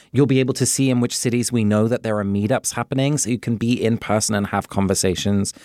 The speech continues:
just like Brie is. And it does bring a whole new depth to the conversations, because you'll see things that we haven't. And especially if you're reading with someone who's reading for the first time, there's all sorts of assumptions and new questions that are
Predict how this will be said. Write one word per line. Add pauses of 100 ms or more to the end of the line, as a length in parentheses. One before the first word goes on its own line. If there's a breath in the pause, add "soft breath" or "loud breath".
(160 loud breath)
just
like
Brie
is. (280 loud breath)
And
it
does
bring
a
whole
new (160)
depth
to
the
conversations,
because (340 loud breath)
you'll
see
things
that
we
haven't.
And (220 loud breath)
especially
if
you're
reading
with
someone
who's
reading
for
the
first
time,
there's (100)
all
sorts
of (320 loud breath)
assumptions
and
new
questions
that
are